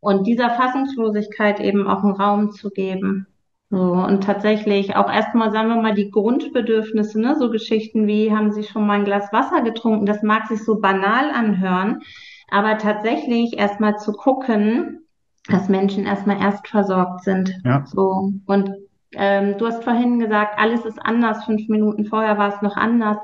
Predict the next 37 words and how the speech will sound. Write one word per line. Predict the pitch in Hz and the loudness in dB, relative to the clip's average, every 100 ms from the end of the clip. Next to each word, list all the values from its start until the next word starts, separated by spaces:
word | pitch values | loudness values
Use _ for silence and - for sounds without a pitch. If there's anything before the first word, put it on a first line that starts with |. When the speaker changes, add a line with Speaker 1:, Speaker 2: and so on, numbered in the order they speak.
| - - - - | -10 -20 -20 -10
Speaker 1:
Man | - 202 | 0 2
sagt | 202 202 | 2 0
ja | 233 220 | 0 0
auch | 214 214 | 0 0
immer | 214 208 202 | 0 2 0
so, | 202 202 190 - - - - | 0 0 -2 -8 -20 -16 -6
es | 208 | -2
unterteilt | 214 214 208 208 214 208 | 0 2 0 0 0 0
sich | 208 202 | -2 -2
in | 202 | 0
ein | 190 | 0
Vor- | 196 - 226 214 | 0 -2 0 2
und | 196 | 2
nach | 220 320 | 0 -2
dem | - 269 | 0 0
Suizid. | 185 185 185 - - 196 - | 0 -2 -4 -6 -8 -8 -8
Speaker 2:
Ja. | - 117 139 - | 0 0 0 -6
Speaker 1:
So. | - 185 180 180 | -4 0 0 0
Und | 190 | 0
in | 185 190 | 2 2
dem | 208 | 2
Moment | 214 202 202 190 | 2 0 0 -2
ist | 190 | -4
eben | - 196 190 | -2 0 0
der | 190 | -2
Schock | 190 - 208 - | -4 -2 0 2
in | 202 | 0
der | 190 | 2
Mitte | 190 190 196 | 0 0 0
da. | 185 180 180 - | 0 0 0 -4
Da | 185 | -4
geht | 180 190 190 | 0 0 0
gar | 175 | 0
Speaker 2:
Ja. | 143 | 0
Speaker 1:
nichts | 180 - - | 0 -4 -2
anderes | 185 185 180 180 - | 0 2 0 -2 0
mehr. | 175 | 0